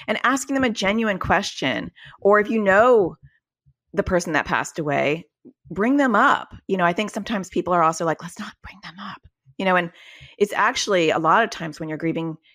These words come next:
kids wanna talk about that person that they lost. They want to feel like they're still alive and they're still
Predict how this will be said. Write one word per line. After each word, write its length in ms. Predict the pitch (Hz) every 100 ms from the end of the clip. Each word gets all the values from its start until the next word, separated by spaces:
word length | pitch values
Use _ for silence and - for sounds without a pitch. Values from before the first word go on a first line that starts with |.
| -
kids 200 | 262 226
wanna 380 | 185 196 262 185
talk 300 | 170 - 147
about 480 | 113 82 - - - -
that 460 | 165 147 - - - _ -
person 320 | 190 180 165
that 180 | 147 -
they 120 | 143 143
lost. 420 | 76 - - -
They 120 | 175
want 340 | 165 165 -
to 80 | 180
feel 480 | - 170 160 156 - - _ -
like 300 | 170 - -
they're 140 | 170
still 300 | 165 - 156
alive 400 | 151 156 165 165
and 80 | 160
they're 100 | 151
still 460 | 147 - 165 151